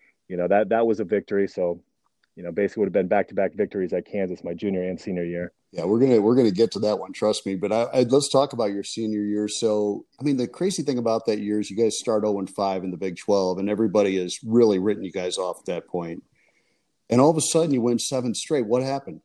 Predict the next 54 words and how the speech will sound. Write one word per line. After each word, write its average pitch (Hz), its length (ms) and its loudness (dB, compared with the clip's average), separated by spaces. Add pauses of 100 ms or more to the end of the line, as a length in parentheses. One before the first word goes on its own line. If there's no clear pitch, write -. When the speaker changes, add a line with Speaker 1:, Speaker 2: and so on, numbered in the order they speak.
(280)
Speaker 1:
You 135 80 -2
know, - 60 4
I 131 120 4
think - 220 4
it 151 80 4
just 127 220 2
took - 220 0
a 120 40 6
while. 104 200 6
You 104 80 2
know, 101 120 0
preseason 131 840 2
is, 101 120 -8 (240)
you 113 80 -4
know, 101 120 2
a 98 40 4
different 104 400 0
beast. 101 240 -2
Once 110 140 -4
you 127 60 -2
get 135 60 -2
to 127 80 0
the 120 60 0
Big 104 200 -2
Twelve, 95 300 2
it's - 100 -10
a 87 40 -12
different 107 300 -4
style 104 260 0
of 101 80 -2
play. 90 400 -2 (360)
And 101 140 0
that 117 180 4
year, 117 180 4
we 113 80 2
were 110 80 4
meshing 107 380 -2
a 104 40 0
lot 101 240 2
of 104 220 2
young 104 340 -2
guys. 95 400 -2
Will 104 280 2
and 110 120 -4
Curtis 98 380 -2
really 95 140 -4
had 98 120 -4
to 92 80 -4
take 98 260 -6
the 95 80 -8
reins 92 500 0 (260)
and 98 60 -2
became 98 280 0
very 95 220 4